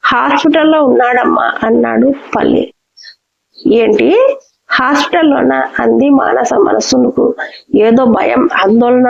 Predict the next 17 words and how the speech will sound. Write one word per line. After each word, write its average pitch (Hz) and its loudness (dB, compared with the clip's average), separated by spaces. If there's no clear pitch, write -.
గుండె 240 2
వేగంగా 240 0
కొట్టుకుంటుంది. 120 0
"పల్లి, 302 0
మీ 262 2
సారు 277 0
ఏ 233 0
హాస్పిటల్లో 277 0
ఉన్నారు? 262 2
అసలు 320 0
ఏమైంది?" 320 2
అంది 247 0
కంగారు 233 0
పడుతూ. - 0
"సారుకు 269 0
ఏమీ 254 2
కాలేదమ్మా, 226 0